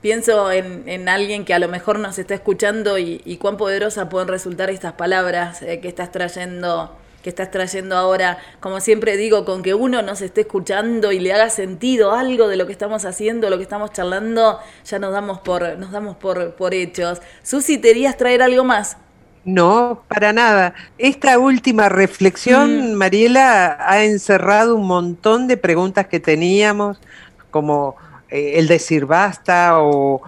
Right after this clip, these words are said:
Speaker 2: o dónde vivían los miedos,
Speaker 1: Mm.
Speaker 2: eh, etcétera.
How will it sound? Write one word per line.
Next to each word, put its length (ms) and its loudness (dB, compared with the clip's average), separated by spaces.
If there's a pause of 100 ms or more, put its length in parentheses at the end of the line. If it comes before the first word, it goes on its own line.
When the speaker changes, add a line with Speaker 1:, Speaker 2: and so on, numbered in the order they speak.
(220)
Speaker 2:
o 220 -10
dónde 920 4
vivían 460 2
los 180 2
miedos, 840 2
Speaker 1:
Mm. 300 -10
Speaker 2:
eh, 440 0
etcétera. 840 0